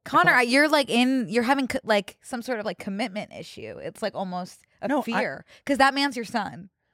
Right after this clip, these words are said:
Speaker 2: <laughs>
Speaker 1: That young man,
Speaker 2: Undeniably, that
Speaker 1: while
Speaker 2: man,
Speaker 1: I
Speaker 2: that
Speaker 1: am
Speaker 2: young man
Speaker 1: addicted
Speaker 2: is your
Speaker 1: to
Speaker 2: son.
Speaker 1: him,
Speaker 2: That
Speaker 1: is
Speaker 2: young
Speaker 1: not
Speaker 2: man is, he's your son.
Speaker 1: m-, my
Speaker 2: That's not your brother.
Speaker 1: The way that my household works
Speaker 2: <laughs>
Speaker 1: in terms of me and Max, like, I see him as a peer.
Speaker 2: No, that's your son.
Speaker 1: Even though I,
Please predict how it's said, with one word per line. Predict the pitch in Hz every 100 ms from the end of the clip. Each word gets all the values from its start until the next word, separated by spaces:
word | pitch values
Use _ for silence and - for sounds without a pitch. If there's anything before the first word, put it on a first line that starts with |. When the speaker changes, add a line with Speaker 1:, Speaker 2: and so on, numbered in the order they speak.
| -
Speaker 2:
<laughs> | 294 - -
Speaker 1:
That | 135 135 156 -
young | 233 240 208
man, | 277
Speaker 2:
Undeniably, | 302 277 233 240 208 214
that | 202
Speaker 1:
while | 156 170
Speaker 2:
man, | 170
Speaker 1:
I |
Speaker 2:
that | 170
Speaker 1:
am | 180
Speaker 2:
young | 185
man | 208 214
Speaker 1:
addicted | 196
Speaker 2:
is |
your | 190
Speaker 1:
to | 165
Speaker 2:
son. | 160
Speaker 1:
him, | 156 156 - - -
Speaker 2:
That | 220
Speaker 1:
is |
Speaker 2:
young | 240
Speaker 1:
not | 240
Speaker 2:
man | 233
is, | 233
he's | 214 233 226
your | 247
son. | 247 165 180 - _ -
Speaker 1:
m-, | - -
my | 170 156 170 196 240 233 -
Speaker 2:
That's | 339
not | 370 339
your | 339
brother. | 269 226 202 233 262 190 143 - _ -
Speaker 1:
The |
way | 214 247
that | 262
my | 233
household | 240 196 202 - 202 160
works | 143 147 - 277 - - _ _ _ _ _
Speaker 2:
<laughs> | _ _ _ _ -
Speaker 1:
in | -
terms | - 180 170
of | 160
me | 170 175
and | 156
Max, | 151 147 139 - 156
like, | - -
I | 143 165
see | 196
him | 175 180
as | 165
a | 156
peer. | - 196 160 110 -
Speaker 2:
No, | 220 233 202 180 165 170 -
that's | 311 -
your | 494
son. | - - 302 254 202
Speaker 1:
Even | 175 196
though | 196
I, | 185 170